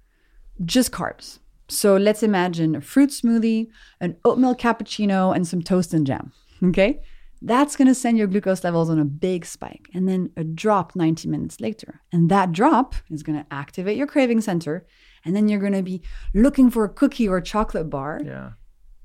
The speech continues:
Speaker 1: And that urge is not something that you can control because
Speaker 2: Yeah.
Speaker 1: you're fighting against an evolutionary <laughs>
Speaker 2: Yeah.
Speaker 1: reaction in your brain.
Speaker 2: Yeah.
Speaker 1: And so when you have a craving,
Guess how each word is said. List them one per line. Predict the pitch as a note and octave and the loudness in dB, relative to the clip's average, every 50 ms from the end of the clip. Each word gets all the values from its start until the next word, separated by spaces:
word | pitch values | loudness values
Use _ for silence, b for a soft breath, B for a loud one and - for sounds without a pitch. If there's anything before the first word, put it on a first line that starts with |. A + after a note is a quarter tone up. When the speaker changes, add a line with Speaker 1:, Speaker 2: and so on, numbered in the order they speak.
| - - - | -10 -8 -6
Speaker 1:
And | - A3 A3+ A3+ G#3+ | -2 0 0 2 2
that | A#3 C#4+ D#4+ D#4 - - | 2 0 -2 -2 -4 -2
urge | G3+ B3+ D4+ D#4 B3+ | 2 2 2 4 2
is | A#3 F#3 | 0 0
not | F#3+ G#3 A#3+ C4+ C4 | 0 0 -2 -2 -2
something | - C4 A#3+ A3 G#3+ - G#3+ G3 | -2 -2 -2 -2 -2 -4 -6 -6
that | - F#3 | -4 -4
you | F#3 F#3+ G3 | -4 -4 -6
can | F#3+ - A3 G3 | -6 -6 -6 -6
control | - - F#3+ F3 E3 - - - E3+ D3+ - - - | -6 -6 -6 -6 -6 -8 -10 -10 -10 -10 -10 -10 -10
because | - F3+ C#3+ A3 G#3+ | -8 -2 0 0 2
Speaker 2:
Yeah. | F#3+ G#3+ | 2 2
Speaker 1:
you're | A3+ G#3+ | 0 0
fighting | A3 - - - A#3 A#3 B3 C4 B3+ - - F#3 D3+ C#3+ D3+ E3+ - - | -2 -4 -4 0 2 2 2 2 0 -4 -6 -6 -4 -4 -4 -6 -6 -6
against | - F3+ E3 E3 G#3+ G3 E3+ D3+ D#3+ E3 - - - | -6 -6 -4 -4 -4 -2 0 -2 -2 -4 -6 -8 -8
an | F3+ - - | -8 -4 0
evolutionary | - G#3 G3 G3+ G#3+ G3+ G3 A3+ B3+ B3+ - - A3 G3 F#3 F3+ F#3 F3+ F3+ | 2 4 4 6 6 6 6 6 6 6 4 2 2 2 2 2 2 4 2
<laughs> | G#3 G#3+ G#3+ - - - | 2 0 -2 -6 -4 -2
Speaker 2:
Yeah. | A#3+ | 0
Speaker 1:
reaction | G#3 G#3+ A#3+ A#3+ B3 D4 C#4+ - - G#3 F#3 | 2 4 4 4 4 2 0 -2 -4 -4 -2
in | F#3 F#3+ | -2 -2
your | F3+ E3+ D#3 | -2 -2 -4
brain. | D3 D#3 F3 F#3 F#3 E3 - - | -4 -6 -8 -8 -8 -8 -10 -10
Speaker 2:
Yeah. | C3 C3 B2+ B2+ B2+ A#2 b b b b b | -10 -10 -10 -10 -12 -16 b b b b b
Speaker 1:
And | b G#3 G3+ | b -4 -2
so | - A3+ | 0 0
when | G#3 G3 A#3 C4+ C4+ | 0 2 4 6 6
you | C#4+ C#4+ | 6 6
have | A#3+ C4 A#3+ | 4 2 0
a | G#3+ | -2
craving, | G#3 - - A3+ A#3+ B3 G3 D3+ D3 D#3 E3+ E3+ | -2 -4 -2 -2 -2 0 0 0 -2 -2 -2 -6